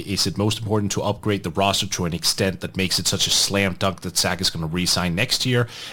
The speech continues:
And so far, I think hitting on the margins, uh, it helps that. Like, this is not a bad signal to send to Zach. Like, they got Lonzo Ball.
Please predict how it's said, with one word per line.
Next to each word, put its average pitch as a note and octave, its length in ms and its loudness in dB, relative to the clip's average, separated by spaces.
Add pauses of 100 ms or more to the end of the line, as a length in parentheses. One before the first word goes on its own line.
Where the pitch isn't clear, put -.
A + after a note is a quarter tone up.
And E3 160 2
so B3 260 2
far, A3+ 300 6
I D#3 120 6
think E3 280 0
hitting D#3+ 300 2
on A#2 80 4
the A2 80 4
margins, A2+ 560 0
uh, D#2 340 -8 (100)
it - 220 -6
helps - 360 6
that. D2+ 280 2
Like, A#2 160 6
this A2+ 300 6
is - 180 4
not A#2+ 340 8 (300)
a A2+ 80 0
bad G#2 340 0
signal G2 340 0
to - 120 0
send C2+ 300 0
to F2+ 80 -2
Zach. - 340 0
Like, F2+ 160 -2
they D#2+ 160 -4
got F2 320 0
Lonzo G2+ 340 2
Ball. A2 360 0